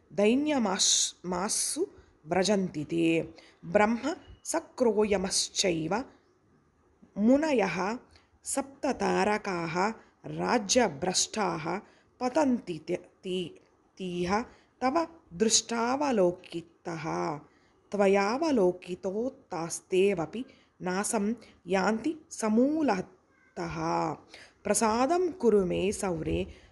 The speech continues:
प्रणत्वाहित्वमर्धितः। इति श्री దశరథ ప్రోక్త శని స్తోత్రం సంపూర్ణం. ఈ విధంగా దీన్ని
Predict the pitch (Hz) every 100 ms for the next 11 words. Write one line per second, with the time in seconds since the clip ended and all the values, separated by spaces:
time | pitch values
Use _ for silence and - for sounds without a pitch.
0 | _ - 233 277 320 - _ _ _ 185
1 | 196 196 196 214 - - 202 190 170 143
2 | - 165 160 151 165 165 - - - -
3 | 311 330 247 208 240 - _ - - 349
4 | 330 233 247 254 - _ _ _ _ -
5 | - - - _ _ 156 185 175 254 302
6 | 285 269 294 190 185 185 - 247 170 175
7 | 208 - - _ _ _ - 240 339 359
8 | - - 165 - 151 160 220 214 170 -
9 | 147 143 147 147 - - - - 339 370
10 | 330 415 427 370 285 233 208 262